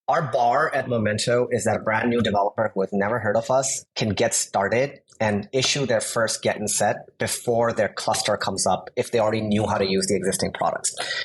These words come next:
Now, that includes the installation time, includes the account sign-up process, includes the getting the key and just embedding it into our C L I and just saying, "Create cache, get set," and you're ready. So single A P I call, you get, you know, you sign up on the C L I.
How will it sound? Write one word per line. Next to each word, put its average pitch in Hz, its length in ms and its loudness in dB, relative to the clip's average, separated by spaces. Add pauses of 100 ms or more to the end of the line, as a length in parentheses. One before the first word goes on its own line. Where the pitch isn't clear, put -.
(280)
Now, 127 220 0
that 147 180 0
includes 139 440 0
the 123 60 0
installation 139 500 0
time, 143 260 0
includes 120 240 -4
the 107 120 0
account 143 200 2
sign-up 131 320 0
process, 123 340 0
includes 113 340 -2
the - 60 -4
getting 127 240 2
the 117 60 -2
key 110 480 0
and 120 120 0
just - 240 -2
embedding 113 400 0
it 117 80 0
into 113 260 -2
our 101 100 2
C - 200 -2
L 101 120 2
I 98 320 2 (420)
and 107 140 2
just 107 200 0
saying, 107 400 0
"Create 143 260 -2
cache, 113 440 -2 (480)
get 110 460 -2
set," 98 260 0 (320)
and 98 100 2
you're 92 200 2
ready. 95 300 -2 (520)
So 123 160 0
single 170 280 0
A 180 80 2
P 175 140 -2
I 143 120 2
call, 131 440 0
you 127 100 0
get, 131 320 2
you 139 80 -2
know, 117 60 0
you 110 100 -4
sign 135 260 0
up 139 100 -2
on 143 80 2
the 139 80 0
C 143 140 -2
L 123 120 2
I. 117 280 2